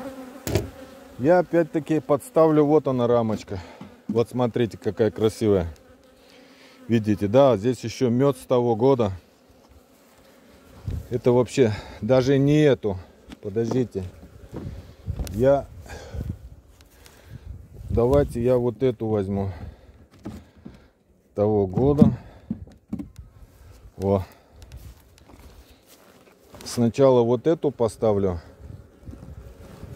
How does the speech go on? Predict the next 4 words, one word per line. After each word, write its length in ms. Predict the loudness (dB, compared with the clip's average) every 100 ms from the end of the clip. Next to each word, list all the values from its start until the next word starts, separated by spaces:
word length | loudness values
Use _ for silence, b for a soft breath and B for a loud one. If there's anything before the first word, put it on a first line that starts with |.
| -18 -2
Вот 200 | -2 4
эту 220 | 2 2
поставлю. 720 | -4 -4 -2 2 4 4 0 -6 -18 -20 -20 -20 -20 -20 -20 -20 -16 -14 -14 -14 -14 -6 -4 0 2 0 -2 -16 _ _ _ -20 -18 b b b b b _ -10
Теперь, 480 | -2 4 4 2